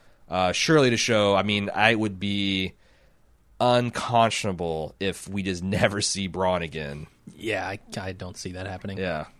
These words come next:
Speaker 1: and I don't know. I mean, I, I don't think that they can. <sighs> It's, it's hard to imagine them making the Sand Snakes, quote unquote, worth it. But I guess if they do something cool with that relationship,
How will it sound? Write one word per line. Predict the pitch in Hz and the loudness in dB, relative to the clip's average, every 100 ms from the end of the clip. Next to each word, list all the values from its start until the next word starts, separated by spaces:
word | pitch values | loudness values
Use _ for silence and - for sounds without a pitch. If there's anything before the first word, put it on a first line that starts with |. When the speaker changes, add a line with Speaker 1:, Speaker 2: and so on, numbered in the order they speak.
| _ | _
Speaker 1:
and | 113 113 | -4 2
I | 127 127 | 4 4
don't | 104 90 | 4 0
know. | |
I | 85 | -2
mean, | 85 87 | -2 -4
I, | 90 85 | -4 -2
I | - | -2
don't | 101 90 | -2 -2
think | 95 87 | -6 -10
that | 78 | -6
they | 90 85 | -6 -4
can. | 82 82 80 - | -6 -8 -10 -16
<sighs> | _ _ _ _ _ _ - - - - | _ _ _ _ _ _ -16 -12 -12 -12
It's, | - - | -10 -6
it's | - - | -4 4
hard | 151 135 | 6 6
to | |
imagine | 123 117 107 | 4 2 2
them | 98 | 0
making | 101 104 98 | 2 0 -2
the | 90 | -6
Sand | - 101 95 - | 0 0 0 -2
Snakes, | 98 92 - | -2 -2 -4
quote | - 101 | -2 0
unquote, | 92 90 92 76 | 0 -2 -2 0
worth | 87 90 95 | -2 -2 -4
it. | 95 82 | -4 -6
But | 92 92 | -4 -2
I | 87 | -2
guess | 87 82 87 92 101 - - - - _ _ _ _ _ _ | -2 -2 2 4 2 -2 -8 -10 -18 _ _ _ _ _ _
if | 98 - - - | -4 -4 -8 -8
they | 101 98 | -2 -2
do | 92 101 | -2 -2
something | 104 90 87 | -4 -4 -8
cool | - 104 101 | -4 -2 0
with | 98 | 2
that | 101 90 | 0 0
relationship, | 98 101 98 98 95 107 107 | 0 -2 -2 -6 -6 -4 -6